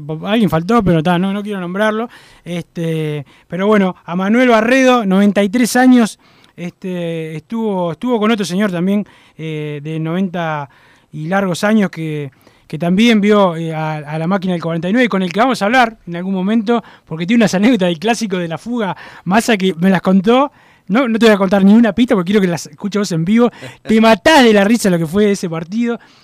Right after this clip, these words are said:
Este, otros partidos con incidentes, me han contado, eh, con robos, incluso porque viste que se habla mucho de la violencia ahora, que lamentablemente la vivimos, difícil, pero, eh, cosas pesadas que pasaban antes, pero claro, menos cobertura capaz, eh,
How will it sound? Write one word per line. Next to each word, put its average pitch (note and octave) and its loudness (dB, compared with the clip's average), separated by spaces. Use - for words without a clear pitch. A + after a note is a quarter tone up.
Este, D#3+ -6
otros G3+ 0
partidos G3 -2
con F3+ -2
incidentes, F#3 -4
me F3+ -6
han F3+ -6
contado, F3 -2
eh, D#3 -12
con E3+ -6
robos, A#3+ 2
incluso G3 -2
porque F#3 -4
viste A#3+ -6
que G#3+ -2
se F#3+ -2
habla G#3+ 2
mucho G#3+ -2
de - -2
la F3 -4
violencia G3 -4
ahora, G#3 -2
que D#3 -8
lamentablemente E3+ -4
la D#3+ -6
vivimos, F#3 -4
difícil, G3 -6
pero, E3 -6
eh, D#3+ -8
cosas A#3 -2
pesadas A#3 -2
que E3 -6
pasaban F#3+ -4
antes, C#4 -4
pero F3+ -4
claro, A3 2
menos A3+ -2
cobertura F3 -4
capaz, E3 -8
eh, D3 -14